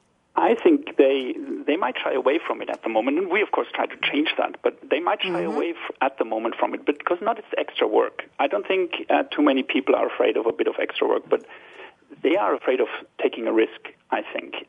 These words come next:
Speaker 1: um, because they might not have the, um, trust they should have in their organization that if somebody comes along and has a, a really crazy idea that's a bit out there, or very much out there, possibly, and, um,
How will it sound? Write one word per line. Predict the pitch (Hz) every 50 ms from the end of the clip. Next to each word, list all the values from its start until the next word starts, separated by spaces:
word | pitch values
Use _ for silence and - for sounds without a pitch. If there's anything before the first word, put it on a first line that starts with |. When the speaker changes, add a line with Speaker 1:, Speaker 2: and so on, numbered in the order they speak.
| - 120
Speaker 1:
um, | 120 117 117 117 113 113
because | - 151 - - 156 147 - -
they | 147
might | 143 131 139 151 196 - -
not | 156 139 -
have | - - 127 - - - -
the, | - - - - 113 113 - - - - -
um, | - - - - - - - - - - _ _ _ _ _ _ _ _ _ -
trust | - - - 127 135 - - - -
they | 143 127
should | - - - 151 139 -
have | - - - - -
in | 139
their | 127 123 123
organization | 127 120 120 123 120 - - 123 120 120 - - 120 117
that | 113 107 107 - - - - - - - - -
if | - - -
somebody | - 127 123 120 - -
comes | - 120 120 117
along | 117 113 110 113 113 117
and | 113 110
has | 113 113 110 104
a, | 113 107 107 107 - - - _ - - _ _ _ _ -
a | 117 113
really | 113 117 135 151 147 139 127 120 - - - - - _ _ _ -
crazy | - - 120 131 127 120 117 107
idea | - 107 98 101 101 107 104 104 104 -
that's | 104 101 - - - -
a | - - - - _ _ _
bit | - 147 - - -
out | 127 117 - - -
there, | - - - 117 120 - - - -
or | - 110 104 104 110 120 - -
very | 110 107 104
much | 113 127 - - -
out | - 101 - -
there, | - - -
possibly, | - - - - - - - - - 139 139 - - -
and, | 123 120 120 117 120 117 117 117 - - - - _ -
um, | 123 113 113 113 113 110 107